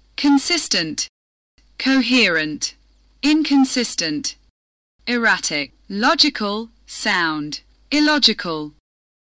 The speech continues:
Flawed. Convincing. Compelling. Unclear. Ambiguous. Exact. Precise. General. Broad. Limited. Restricted.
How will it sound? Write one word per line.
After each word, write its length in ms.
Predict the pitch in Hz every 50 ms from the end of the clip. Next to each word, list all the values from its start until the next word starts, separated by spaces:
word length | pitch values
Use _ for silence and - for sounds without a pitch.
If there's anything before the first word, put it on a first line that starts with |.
| _ _ _
Flawed. 640 | - - - 254 226 202 180 160 151 151 147 - - _ _ _ _ _ _ _
Convincing. 880 | - - 294 294 285 277 339 311 262 - - 196 175 156 151 151 147 143 _ _ _ _ _ _ _ _ _ _ _ _ -
Compelling. 760 | - 254 247 240 240 254 262 240 190 165 156 151 151 151 - _ _ _ _ _ _ _ _ -
Unclear. 800 | 262 285 302 311 302 285 - - 254 226 202 165 156 151 151 151 _ _ _ _ _ _ _ _ _ _ _ _ _ _ _ _ -
Ambiguous. 960 | 247 247 233 220 240 226 - 190 180 170 165 156 151 151 - - - - - _ _ _ _ _ _ _ _ -
Exact. 720 | 262 247 214 - 302 294 240 185 170 - - - - _ _ _ _ _ _ _ _ _ _ _ _ _
Precise. 800 | - - 277 269 - - 233 202 175 160 156 147 - - - - - _ _ _ _ _
General. 600 | - - 262 269 285 269 269 262 262 262 269 254 - _ _ _ _ _ _ _ _ _ _ _
Broad. 640 | - 254 254 240 214 196 180 165 160 156 147 - - _ _ _ _ _ -
Limited. 720 | 285 311 349 302 269 226 - 196 175 156 151 147 - - _ _ _ _ _ _ _ _ _ _ _ _ _ _ -
Restricted. 880 | 214 247 254 - - - 285 277 254 - - - 180 156 151 143 -